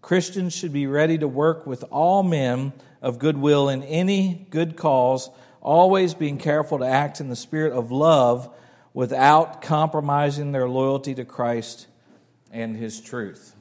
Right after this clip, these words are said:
All right. So that was the first one, and there's a whole ton of important information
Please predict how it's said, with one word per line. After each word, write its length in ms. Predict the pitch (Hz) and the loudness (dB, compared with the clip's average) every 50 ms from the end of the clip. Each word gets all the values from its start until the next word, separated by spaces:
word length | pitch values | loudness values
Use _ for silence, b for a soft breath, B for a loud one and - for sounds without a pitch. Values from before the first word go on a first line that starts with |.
| _ - - - | _ -20 -18 -6
All 140 | 113 135 | -2 0
right. 220 | 156 147 123 92 - - - - - _ _ _ _ _ _ _ _ _ _ - _ - | 0 0 0 -2 -6 -14 -20 -20 -20 _ _ _ _ _ _ _ _ _ _ -20 _ -18
So 160 | - - 123 | -8 -4 2
that 140 | 131 151 165 | 6 6 6
was 140 | 160 139 - | 6 4 -2
the 100 | 156 139 | -6 -6
first 320 | - - 151 151 147 - | -2 -2 -2 -2 -2 -6
one, 140 | 143 123 110 | -10 -10 -8
and 140 | 110 110 117 | -8 -6 -4
there's 320 | 123 135 139 135 123 123 | -2 -2 -2 -2 -4 -4
a 200 | 127 120 117 107 B B B B B B B B B B B B B | -4 -4 -4 -4 B B B B B B B B B B B B B
whole 480 | _ - - 196 208 196 185 170 160 | _ -6 -2 2 2 2 2 0 -2
ton 400 | 165 - 160 165 170 165 156 143 | -4 -4 -4 -2 -2 -2 -2 -2
of 220 | 135 123 123 113 127 | -2 -4 -4 -4 -6
important 720 | 135 131 123 139 147 156 160 156 139 139 135 131 120 - | -8 -8 -6 -4 -2 -2 -2 -4 -6 -10 -12 -12 -12 -14
information 920 | - - 139 143 139 - 139 139 139 143 143 139 - - 143 139 135 131 131 | -12 -8 -8 -6 -4 -4 -2 0 0 0 -2 -2 -6 -8 -8 -8 -8 -8 -10